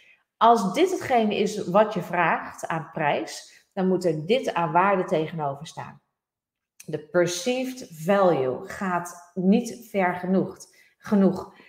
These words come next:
Want perceived, dat is de, de gevoelde waarde. Maar het gaat om de echte waarde. Datgene wat jij er tegenover wil zetten.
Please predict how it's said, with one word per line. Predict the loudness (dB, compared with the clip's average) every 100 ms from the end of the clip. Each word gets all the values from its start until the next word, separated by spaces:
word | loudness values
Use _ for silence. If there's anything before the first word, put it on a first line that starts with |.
| -8
Want | -6 0
perceived, | 0 4 4 2 0
dat | -2
is | 0 -2
de, | 2 4 4 2
de | 2 2
gevoelde | 0 0 4 6 6
waarde. | 2 0 -2 -4
Maar | -4 -6
het | -6
gaat | -6 -6 -2
om | 0
de | 0 -4 -10 -20 _ 0
echte | 0 0 -4
waarde. | -4 -2 -4 -6 -10 -14 _ _ _
Datgene | 0 2 2 0 0 0 0
wat | 0
jij | 2 0
er | -2
tegenover | -2 -2 0 -2 -2 -4 -6
wil | -6 -6
zetten. | -6 -8 -12 -14